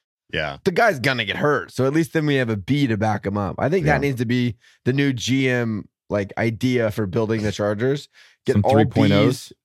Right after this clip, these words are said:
Speaker 2: a
Speaker 3: You know what I
Speaker 2: little
Speaker 3: mean?
Speaker 2: bit of
Speaker 3: Chargers
Speaker 2: Cs,
Speaker 3: three point oh.
Speaker 2: but we can't have it going. We pay so much for these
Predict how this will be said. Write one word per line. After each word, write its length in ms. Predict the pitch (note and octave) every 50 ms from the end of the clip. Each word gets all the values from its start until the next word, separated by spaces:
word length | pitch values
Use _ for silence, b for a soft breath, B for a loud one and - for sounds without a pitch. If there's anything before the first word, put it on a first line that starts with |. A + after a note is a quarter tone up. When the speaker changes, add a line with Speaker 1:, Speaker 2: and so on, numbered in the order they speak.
| _ _
Speaker 2:
a 60 | -
Speaker 3:
You 40 | A2+
know 40 | A#2+
what 0 |
I 20 |
Speaker 2:
little 160 | B2+ G2+ G2 G#2+
Speaker 3:
mean? 60 | A#2
Speaker 2:
bit 80 | C3+ B2+
of 40 | G2+
Speaker 3:
Chargers 260 | F#2+ F#2+ G#2+ C3 B2+
Speaker 2:
Cs, 140 | C3 C3 A#2
Speaker 3:
three 80 | F#2
point 220 | - - G#2 G2+ G#2
oh. 100 | A2 B2+
Speaker 2:
but 80 | D#3+ E3+
we 100 | F3 E3
can't 240 | - G#3 G3+ F#3+
have 160 | F#3+ F3 E3 D#3
it 60 | C3+
going. 300 | A#2+ C#3+ C#3+ C#3 C3+ B2
We 100 | C3 B2
pay 260 | - - - D#3 C#3+
so 200 | - - C3+ C#3
much 200 | C#3 C#3 B2+ -
for 120 | - B2
these 200 | A2 G#2+ G#2 F2